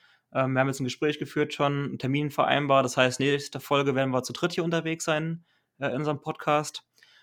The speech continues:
Und, ähm, ja, ich find's ein cooles Medium. Ich meine, wir zwei telefonieren eh den ganzen Tag. Wir haben fast eine Standleitung. Ich denke, wir könnten uns auch Walkie-Talkies besorgen. Dann <laughs> brauchen wir nicht auflegen jedes Mal. Und so ein, so ein Podcast, der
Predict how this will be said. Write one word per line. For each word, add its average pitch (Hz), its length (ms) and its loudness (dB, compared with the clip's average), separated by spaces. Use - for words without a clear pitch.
Und, 127 380 -2
ähm, 120 480 2
ja, 190 200 2
ich 131 100 -6
find's 139 180 -2
ein 143 60 -4
cooles 151 320 0
Medium. 151 280 2
Ich 113 100 -4
meine, 123 160 2
wir 135 100 2
zwei 131 160 2
telefonieren 131 460 0
eh 185 100 2
den 123 100 0
ganzen 120 240 -2
Tag. 135 220 -2
Wir 135 80 2
haben 123 100 2
fast 139 220 -2
eine 131 60 -6
Standleitung. 143 640 0
Ich 135 100 -12
denke, 135 180 0
wir 123 120 2
könnten 135 300 -4
uns 127 220 0
auch 127 100 -4
Walkie-Talkies 139 640 -4
besorgen. 151 440 -4
Dann 131 120 -2
<laughs> - 540 -6
brauchen 131 180 0
wir 143 40 4
nicht 131 120 2
auflegen 123 360 2
jedes 123 260 2
Mal. 139 260 2
Und 120 280 -4
so 120 100 -2
ein, 117 280 -2
so 123 100 -8
ein 120 60 -12
Podcast, 139 580 -4
der 127 340 -2